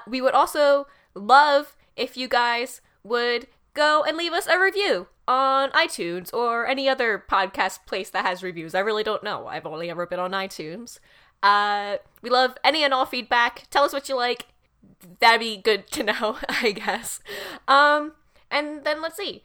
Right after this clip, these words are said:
Also, we have a Patreon that you could tip to if you so desire.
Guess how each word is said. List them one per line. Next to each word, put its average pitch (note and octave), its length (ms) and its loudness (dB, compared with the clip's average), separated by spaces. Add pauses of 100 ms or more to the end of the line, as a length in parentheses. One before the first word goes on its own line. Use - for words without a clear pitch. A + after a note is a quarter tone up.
(160)
Also, B3 560 0
we A3 300 -6
have G#3+ 600 -2 (100)
a G#3 60 -4
Patreon C#4+ 580 0 (240)
that C4 240 4
you B3 380 -8
could C4 540 0 (380)
tip D4+ 240 -6
to D4 360 -6
if C#4 360 -4
you C4 640 -8
so B3+ 460 0
desire. B3 680 -4